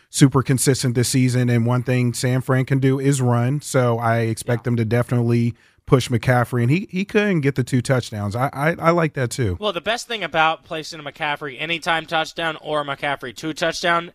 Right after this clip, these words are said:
Speaker 2: is he's a dual threat guy, right?
Speaker 1: Right.
Speaker 2: You're gonna get credit w-, for a rushing touchdown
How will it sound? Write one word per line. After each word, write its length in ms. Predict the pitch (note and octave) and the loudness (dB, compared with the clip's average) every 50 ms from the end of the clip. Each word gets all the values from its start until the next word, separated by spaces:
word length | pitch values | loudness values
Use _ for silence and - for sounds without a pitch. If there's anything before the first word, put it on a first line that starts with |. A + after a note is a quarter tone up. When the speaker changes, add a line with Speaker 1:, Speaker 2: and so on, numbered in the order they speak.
| _ - | _ -2
Speaker 2:
is 440 | F3 F#3+ F#3 E3 D3 C3 - - _ _ _ _ _ _ - | 0 2 2 2 0 -4 -8 -14 _ _ _ _ _ _ -8
he's 180 | G3 F#3 D#3+ | -8 -6 -6
a 60 | F3 D#3 | -6 -6
dual 260 | C3+ E3+ D#3+ D3 B2+ | -2 -2 -2 -2 -4
threat 320 | - D#3+ D3 C#3 C3 - | -4 -4 -4 -4 -4 -2
guy, 320 | - E3+ E3 E3 - - - _ _ _ _ | 0 0 0 0 0 -6 -12 _ _ _ _
right? 120 | - F3 G2+ | 2 4 4
Speaker 1:
Right. 120 | F#2 E2+ | 4 4
Speaker 2:
You're 80 | F3+ F#3 | 0 -2
gonna 200 | G3 G3 F#3+ F3+ | -2 -2 -2 -2
get 200 | E3 F3 D#3+ - | -4 -6 -8 -8
credit 300 | - - G#3 G3+ G3 F3+ | -6 -4 -2 -2 -2 -2
w-, 200 | D3 D3+ D3+ C#3+ | -4 -8 -14 -12
for 200 | - F3+ D#3+ C#3+ | -8 -6 -6 -4
a 40 | C#3+ | -4
rushing 380 | C#3 D#3+ D#3+ D#3+ - F3+ E3 D3+ | -2 -4 -4 -4 -6 -8 -8 -4
touchdown 480 | - D3+ D3+ - - - D#3 C#3+ C3+ | -2 -2 -2 -2 -2 -4 -4 -4 -4